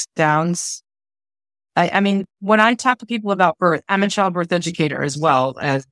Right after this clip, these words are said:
a lactation consultant. And when I talk to people about birth, I try really hard to explain to people it's really worthwhile to face any kind of fears you have about the birthing experience. And for me, looking back, my entire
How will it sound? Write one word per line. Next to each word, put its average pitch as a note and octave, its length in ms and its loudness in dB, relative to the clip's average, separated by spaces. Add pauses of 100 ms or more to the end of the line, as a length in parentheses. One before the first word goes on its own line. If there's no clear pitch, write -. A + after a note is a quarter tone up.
a E3 100 0
lactation D3+ 500 0
consultant. C3 380 -8 (500)
And G3+ 100 4
when G#3+ 100 6
I G#3+ 60 0
talk C4 260 -2
to B3 80 -10
people G#3+ 280 0
about F3 240 2
birth, A3+ 280 2 (560)
I A3 160 0
try B3+ 460 0
really A3 340 0
hard A#3 340 2
to B3 80 -2
explain B3 480 0
to A#3+ 80 -2
people F#3 380 -2
it's - 420 -2 (180)
really C4 360 2
worthwhile A3+ 560 2
to F#3 320 -6 (160)
face A3+ 380 2 (340)
any G#3 200 4
kind G3+ 260 0
of F#3 180 -6
fears G#3+ 360 4
you F3+ 160 -2
have E3 260 2
about E3+ 260 0
the F3 80 -8
birthing F3 400 0
experience. F3 560 0
And F3+ 140 -6
for F#3+ 160 -2
me, A3 180 4
looking F#3 320 0
back, F3 380 2 (480)
my C#4+ 120 6
entire B3 720 0